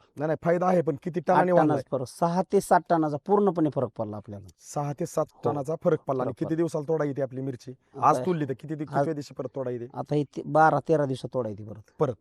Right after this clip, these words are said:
Speaker 2: हा.
Speaker 1: म्हणजे आज तोडली तर बारा तेरा दिवसात तोडा
Speaker 2: हो,
Speaker 1: येते.
Speaker 2: परत तोडा
Speaker 1: म्हणजे
Speaker 2: येते.
Speaker 1: थोडक्यात महिन्यात दोन तोडे?
Speaker 2: हो, आरामशीर होते दोन तोडे.
Speaker 1: है का नाही?
Speaker 2: होय.
Speaker 1: मग दोन तोडे म्हणजे तुमचं आठ टनांनी जरी पकडलं किंवा मग तो सातच टनांनी पकडलं,
Speaker 2: हो,
Speaker 1: तरी
Speaker 2: चौदा टन
Speaker 1: पंधरा
Speaker 2: माल.
Speaker 1: टनाचं तुमचं
Speaker 2: टार्गेट होतं.
Speaker 1: महिन्याला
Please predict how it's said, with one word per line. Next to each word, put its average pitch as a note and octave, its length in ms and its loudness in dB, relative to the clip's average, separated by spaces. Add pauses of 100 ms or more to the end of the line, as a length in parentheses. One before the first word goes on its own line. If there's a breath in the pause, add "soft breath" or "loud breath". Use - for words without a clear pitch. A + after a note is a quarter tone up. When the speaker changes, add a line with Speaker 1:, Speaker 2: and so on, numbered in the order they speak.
(140)
Speaker 2:
हा. A2 60 -8
Speaker 1:
म्हणजे B2 320 -12
आज C3 140 0
तोडली D3 260 -8
तर D3 80 -8
बारा D3 220 0
तेरा C3 280 -4
दिवसात B2+ 240 -6 (200)
तोडा D#3+ 160 0
Speaker 2:
हो, B2+ 40 0
Speaker 1:
येते. A2+ 160 -6
Speaker 2:
परत D3 220 4
तोडा B2 100 0
Speaker 1:
म्हणजे B2+ 240 -4
Speaker 2:
येते. - 0 -
Speaker 1:
थोडक्यात D#3 380 -2
महिन्यात D#3+ 320 -2
दोन D#3 380 0
तोडे? F#3 280 2 (160)
Speaker 2:
हो, C#3 120 4
आरामशीर C#3 460 4
होते A2 200 -10
दोन G2+ 200 -12
तोडे. G2 400 -6
Speaker 1:
है D#3 80 4
का C3+ 60 -2
नाही? F#2+ 160 -8
Speaker 2:
होय. F#2+ 140 -8 (200)
Speaker 1:
मग B2+ 160 -6
दोन E3+ 180 0
तोडे F3 240 0
म्हणजे F3+ 320 2
तुमचं F3+ 460 -4 (180)
आठ D3+ 180 -2 (100)
टनांनी E3+ 260 -4
जरी F3 180 -2
पकडलं E3 400 -2
किंवा F#3+ 240 -6
मग G3+ 120 -8
तो G#3 60 -2
सातच B3 380 0
टनांनी D3+ 240 -2
पकडलं, A#2+ 300 -6
Speaker 2:
हो, A2 220 -2
Speaker 1:
तरी - 120 -20
Speaker 2:
चौदा D#3 260 4
टन G3+ 100 6
Speaker 1:
पंधरा G3+ 200 4
Speaker 2:
माल. G3+ 120 2
Speaker 1:
टनाचं G3 580 -2 (120)
तुमचं F#3+ 500 -6 (160)
Speaker 2:
टार्गेट F#2 340 -4
होतं. - 160 -12
Speaker 1:
महिन्याला E3 600 0